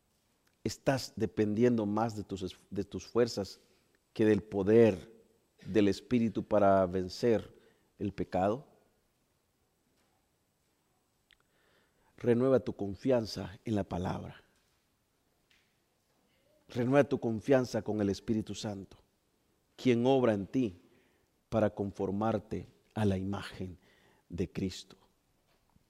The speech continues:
Pablo sugiere que los Gálatas habían sufrido persecución por la fe de Cristo en los siguientes versículos. Y él le dice, ¿valdría la pena todo ese sufrimiento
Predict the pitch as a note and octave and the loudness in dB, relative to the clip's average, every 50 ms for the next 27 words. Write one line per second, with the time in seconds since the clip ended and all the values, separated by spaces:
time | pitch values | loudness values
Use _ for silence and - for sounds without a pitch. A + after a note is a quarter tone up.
0 | _ _ _ _ _ _ _ _ - _ _ - - C3+ C#3 C#3 B2+ - B2+ - | _ _ _ _ _ _ _ _ -20 _ _ -2 0 2 4 4 2 0 -4 0
1 | - C#3+ C#3 B2+ A#2+ - B2 A#2 G#2+ G#2 G2 C3+ C3+ C3 B2 - A2 G#2 - G#2+ | 4 6 6 6 6 4 0 0 0 0 2 4 6 6 4 2 0 -4 -4 -4
2 | A2+ A#2+ A#2+ A2+ G#2+ - G#2 - - B2+ C3 B2+ A#2 G#2+ - - G#2 G2 - F#2+ | -2 -2 -2 -2 -4 -8 -10 -6 -2 0 0 0 0 -2 -4 -6 -8 -8 -8 -8
3 | - F#2+ F#2+ - D3 E3+ F3+ D3 - - G#2+ G2+ G2+ G2 - - F2 - - - | -8 -8 -8 -8 -6 -6 -6 -6 -6 -8 -8 -8 -8 -8 -6 -6 -6 -6 -8 -8
4 | - C#2 - - - - _ _ _ _ _ _ _ _ _ _ _ _ _ _ | -12 -12 -14 -14 -16 -20 _ _ _ _ _ _ _ _ _ _ _ _ _ _
5 | _ _ _ - F#2+ F#2+ F#2 - - F2 F#2 F2+ D#2+ F#2 F#2 F2 F2 - - A#2+ | _ _ _ -12 -10 -10 -10 -8 -6 -6 -6 -6 -4 -4 -6 -6 -6 -10 -12 -14
6 | - - - - _ _ _ _ _ _ _ _ _ _ _ _ _ _ _ _ | -14 -16 -20 -20 _ _ _ _ _ _ _ _ _ _ _ _ _ _ _ _
7 | _ _ _ - G#2 A2 G#2+ G#2+ G2+ A2+ A2 - - G#2 F2 - - - _ _ | _ _ _ -2 0 2 2 2 2 2 0 0 0 -2 -2 -4 -8 -16 _ _
8 | _ _ _ _ _ _ _ _ - G2 G2 F#2+ E2+ G2 G2+ A2 B2 C#3 C3+ B2+ | _ _ _ _ _ _ _ _ -4 -2 -2 -2 -2 -2 0 0 0 0 0 -2
9 | - - C3+ C3 A#2+ A2 G#2 - - A2 A2+ A#2 A#2 A2+ A2+ - A2 G2+ - G#2+ | 0 0 2 2 2 0 -2 -4 -4 -4 -4 -4 -4 -6 -8 -10 -10 -8 -6 -6
10 | G#2 G#2+ A#2 B2 A#2 G#2+ F2+ - G2 A2+ - | -4 -2 0 0 0 -2 -4 -6 -10 -14 -14